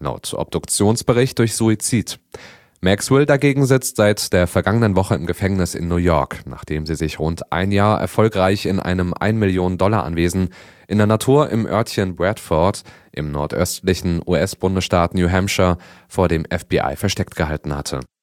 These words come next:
Heute um neunzehn Uhr mitteleuropäischer Sommerzeit soll Ghislaine Maxwell in New York vor Gericht offiziell die Anklage vorgelesen und über eine mögliche Freilassung gegen eine Kaution von fünf Millionen Dollar entschieden werden.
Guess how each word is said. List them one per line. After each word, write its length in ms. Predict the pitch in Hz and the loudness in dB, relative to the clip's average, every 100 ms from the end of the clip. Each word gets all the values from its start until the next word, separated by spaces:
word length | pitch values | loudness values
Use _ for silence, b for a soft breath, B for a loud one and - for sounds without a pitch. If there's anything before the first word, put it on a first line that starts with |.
| _ _ B B B B | _ _ B B B B
Heute 280 | 101 - 85 | -2 0 -2
um 180 | 67 76 | -4 -4
neunzehn 420 | 85 110 - 104 | -2 0 0 0
Uhr 300 | 85 113 135 | 2 2 2
mitteleuropäischer 880 | 113 110 104 87 82 - 92 - 90 | 0 -2 -2 0 -2 -2 -2 0 0
Sommerzeit 560 | 95 107 - 113 123 | 0 -2 0 0 0
soll 280 | - 113 113 | 0 2 2
Ghislaine 340 | 110 101 104 101 | 2 2 2 2
Maxwell 480 | 107 - 127 127 | 0 0 2 2
in 160 | - 110 | 2 0
New 60 | 101 | 2
York 300 | 92 98 - | 4 2 0
vor 160 | 98 | -4
Gericht 340 | 92 87 98 - | -2 -4 -4 -6
offiziell 600 | 85 90 - - 82 80 | -8 -8 -6 0 2 2
die 140 | 80 | -2
Anklage 480 | - 101 - 87 87 | -4 -4 0 2 2
vorgelesen 640 | - 98 101 98 92 101 - B B B B | 2 2 4 2 2 0 -2 B B B B
und 200 | 101 127 | 0 2
über 240 | 131 117 | 4 2
eine 180 | 95 117 | 2 2
mögliche 460 | 113 - 120 117 | 0 0 -2 -2
Freilassung 760 | - 95 107 87 76 82 73 69 | -2 0 2 2 0 0 -2 -2
gegen 300 | 71 71 80 | -4 -4 -4
eine 220 | 76 78 | -4 -6
Kaution 640 | - 82 - - 90 95 101 | -2 -2 -2 2 4 4 2
von 220 | 101 87 | -2 -2
fünf 280 | - 101 - | 0 -2 0
Millionen 360 | 87 85 82 | 2 2 2
Dollar 240 | 80 78 67 | 2 0 -2
entschieden 380 | - - - 65 | -8 -12 -8 -4
werden. 340 | 64 64 | -2 -4